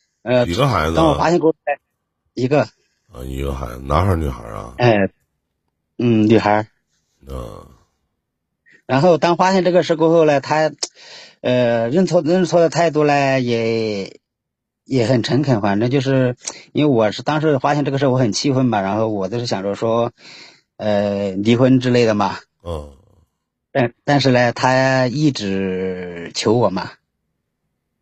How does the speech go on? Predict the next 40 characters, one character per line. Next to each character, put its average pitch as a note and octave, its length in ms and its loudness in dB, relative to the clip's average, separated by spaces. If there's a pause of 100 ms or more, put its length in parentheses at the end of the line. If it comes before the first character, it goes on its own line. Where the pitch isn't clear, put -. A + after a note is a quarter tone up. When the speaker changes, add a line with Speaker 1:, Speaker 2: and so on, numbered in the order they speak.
Speaker 2:
嗯。 B1 460 -10 (360)
Speaker 1:
然 B2 240 2
后， D#3+ 100 4 (280)
呃， B2+ 200 0
最 D#3 180 2
后 B2+ 640 2 (1080)
不 B2 80 0
是 C3 280 2
我 A2+ 220 2
小 G#2 220 0
姨 G#2 180 -2
子 A#2+ 240 -2
也 A2 80 2
在 G#2+ 100 -6
这 G#2+ 140 -4
边 G#2+ 160 -2
嘛， G2 260 -6 (100)
然 G2+ 160 -6
后 G#2 380 -2
我 F#2+ 120 -4
把 G2 120 0
这 A#2+ 100 -2
个 A2+ 80 0
事 A#2+ 100 0
儿 G#2+ 60 2
给 F#2+ 180 -4
他 G#2 120 -4
妹 B2 140 0
妹 B2 120 2
说 G#2+ 140 0
了 G2 80 4
吧， F#2 100 -4
毕 A#2 160 -6
竟 G#2+ 100 -2
是 - 60 -8
他 G#2+ 120 -2
的 G#2+ 60 0
家 A2 220 -2
人 G2+ 120 -2
嘛。 F2+ 180 -8